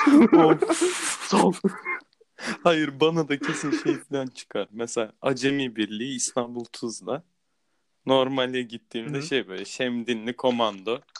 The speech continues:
Speaker 1: Hadi. <laughs> Böyle bunlar yaşanırken bak,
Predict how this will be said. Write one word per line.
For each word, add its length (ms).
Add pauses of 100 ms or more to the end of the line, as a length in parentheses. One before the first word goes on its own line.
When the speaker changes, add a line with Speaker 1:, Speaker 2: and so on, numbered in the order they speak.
(220)
Speaker 1:
Hadi. 320
<laughs> 520 (1000)
Böyle 280 (280)
bunlar 540
yaşanırken 680
bak, 100